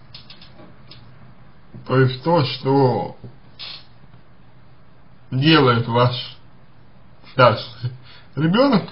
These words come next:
то, вообще-то говоря, больше напоми-, напоминает, <coughs> а, жен-, женскую модель поведе-, поведения. То есть истерики,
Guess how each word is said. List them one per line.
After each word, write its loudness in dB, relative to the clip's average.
то, 0
вообще-то 4
говоря, 4
больше 2
напоми-, -2
напоминает, 0
<coughs> -
а, 0
жен-, 0
женскую 0
модель 0
поведе-, -2
поведения. -4
То 6
есть 4
истерики, 0